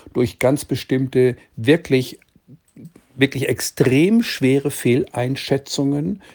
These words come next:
in der gesamten Energiepolitik, die einen schütteln lassen. Aber wenigstens weist sie schon mal darauf hin, dass die Preise der Energie sich damit versechzehnfachen werden, falls es nicht funktioniert.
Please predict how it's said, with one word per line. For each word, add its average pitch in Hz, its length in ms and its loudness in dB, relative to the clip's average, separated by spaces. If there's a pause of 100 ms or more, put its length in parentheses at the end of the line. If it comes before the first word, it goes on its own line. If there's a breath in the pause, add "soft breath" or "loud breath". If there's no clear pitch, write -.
(140 loud breath)
in 135 180 2
der 131 120 -4
gesamten 123 480 -2
Energiepolitik, 127 1080 -2 (240 loud breath)
die 135 100 2
einen 113 160 0
schütteln 123 420 0
lassen. 127 460 0 (220 loud breath)
Aber 123 180 4
wenigstens 151 540 0
weist 120 340 2
sie 147 120 0
schon 127 180 -2
mal 127 120 0
darauf 113 400 -4
hin, 123 280 2 (240 loud breath)
dass 113 260 0
die 117 340 2 (240 loud breath)
Preise 131 500 0
der 120 160 2
Energie 120 400 0
sich 127 200 -4
damit 120 260 -2
versechzehnfachen 110 960 -4
werden, 113 220 -4
falls - 300 -6
es 127 160 -8
nicht 127 160 -4
funktioniert. 120 600 -4